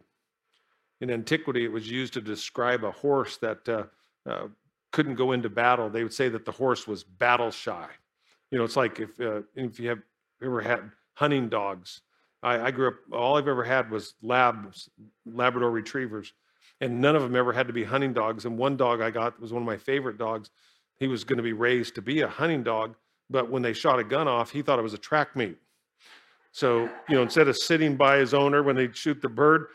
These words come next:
they'd shoot, he'd, he'd shoot the gun and the dog would be about a mile and a half away. So he wasn't, you know,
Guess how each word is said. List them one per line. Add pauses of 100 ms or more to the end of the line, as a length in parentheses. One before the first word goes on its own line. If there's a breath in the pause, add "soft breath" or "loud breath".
(160 soft breath)
they'd
shoot, (120)
he'd,
he'd
shoot
the
gun
and
the
dog
would
be
about
a
mile
and
a
half
away. (320 soft breath)
So
he
wasn't,
you
know,